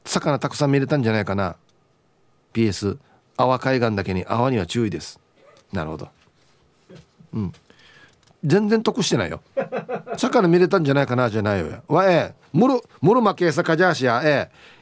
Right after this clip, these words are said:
お前なんかが投げた石がちぶるかあったとんどうや」つって。<laughs> いや、これでも本当に気をつけてくださいよ。たまにこの混在してる場合ありますからね。釣りしてるところと潜ってる人が。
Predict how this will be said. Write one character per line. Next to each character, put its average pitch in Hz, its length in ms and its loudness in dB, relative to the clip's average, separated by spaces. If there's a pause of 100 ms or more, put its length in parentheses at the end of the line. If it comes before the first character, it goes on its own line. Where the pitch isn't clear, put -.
(160)
お 180 80 0
前 196 140 4
な 202 100 2
ん - 20 -4
か 240 140 2
が 185 80 2
投 156 60 0
げ 151 80 2
た 190 80 2
石 160 180 2
が 147 80 4
ち 160 120 0
ぶ 165 100 4
る 180 80 2
か 170 80 2
あ - 20 0
っ - 20 0
た 156 100 -4
と 143 140 0
ん 117 60 -2
ど 101 120 0
う 92 40 -2
や」 92 120 -4
つ - 100 -18
っ - 20 -20
て。 - 160 -20
<laughs> - 1900 -20
い - 20 4
や、 190 100 4
こ 226 120 2
れ 262 40 0
で 254 60 0
も 180 80 4
本 269 140 2
当 359 60 4
に 349 60 4
気 370 80 6
を 415 40 6
つ 330 80 -4
け 330 80 4
て 214 40 6
く 180 60 6
だ 135 60 4
さ 127 100 2
い 107 40 0
よ。 117 180 0 (580)
た 240 100 2
ま 285 220 6
に 285 80 -2
こ 262 100 4
の 208 120 2
混 254 200 2
在 254 160 4
し 185 60 -4
て 202 60 2
る 156 60 2
場 123 100 2
合 - 20 2
あ 107 60 0
り 113 40 -2
ま 120 60 0
す - 80 -6
か 92 80 -6
ら 82 60 -4
ね。 180 240 2 (1200)
釣 147 160 2
り 139 60 4
し - 40 -6
て - 80 0
る 113 60 2
と 110 80 -4
こ 110 80 0
ろ 104 80 -2
と 92 260 -2
潜 107 200 -2
っ - 20 -6
て 85 100 -8
る 95 80 -4
人 90 120 -10
が。 85 160 -12